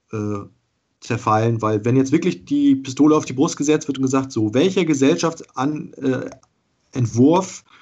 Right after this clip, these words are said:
das andere ist ja nur Geschwabel, Geschwurbel, wenn du sagst, so, ja, emanzipatorische Gesellschaft und frei und bunt und, und wir müssen uns befreien und, äh, Wohlstand für alle so ungefähr. Das ist ja auch schon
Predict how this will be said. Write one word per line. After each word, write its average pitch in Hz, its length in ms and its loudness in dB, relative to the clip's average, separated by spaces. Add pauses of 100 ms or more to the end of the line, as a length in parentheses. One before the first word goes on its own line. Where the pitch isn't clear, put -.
(1160)
das 117 120 -6
andere 139 180 0
ist 139 40 2
ja 151 80 2
nur 135 140 4
Geschwabel, 131 600 2
Geschwurbel, 143 520 0
wenn 139 100 -2
du 135 60 -2
sagst, 127 260 -4
so, 127 60 -4
ja, 123 240 -2
emanzipatorische 131 960 0
Gesellschaft 131 800 2
und 120 160 -4
frei 123 340 0
und 120 160 0
bunt 135 480 4
und, 110 320 -2
und 107 320 -2
wir - 80 0
müssen 123 220 4
uns 113 100 0
befreien 120 640 2
und, 110 300 -2
äh, 104 180 -2
Wohlstand 127 380 4
für - 120 -4
alle 131 140 4
so 127 120 2
ungefähr. 123 420 2
Das 120 220 0
ist 135 120 0
ja 123 100 2
auch 131 100 2
schon 127 280 2